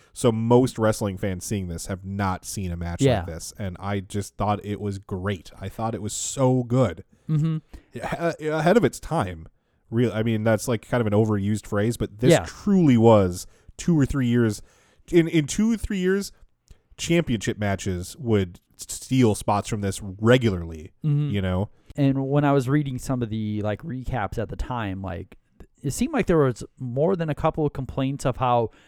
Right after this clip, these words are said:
Speaker 2: well, the table really doesn't help very much
Speaker 1: Mm-hmm.
Speaker 2: as far as the superplex is concerned. But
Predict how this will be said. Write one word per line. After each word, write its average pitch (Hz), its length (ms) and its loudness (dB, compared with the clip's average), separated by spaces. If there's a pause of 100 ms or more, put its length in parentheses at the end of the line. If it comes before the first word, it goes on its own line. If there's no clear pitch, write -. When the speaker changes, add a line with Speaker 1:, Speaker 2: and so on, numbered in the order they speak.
(140)
Speaker 2:
well, 131 120 -2
the 160 100 -2
table 190 360 2
really 151 180 6
doesn't 135 260 0
help 151 380 -2
very 98 240 -4
much - 480 -10 (640)
Speaker 1:
Mm-hmm. 127 160 -2
Speaker 2:
as 117 120 0
far 139 180 4
as 120 80 0
the 113 60 -4
superplex - 600 -4
is 117 140 -8
concerned. 107 420 -6
But 101 260 -2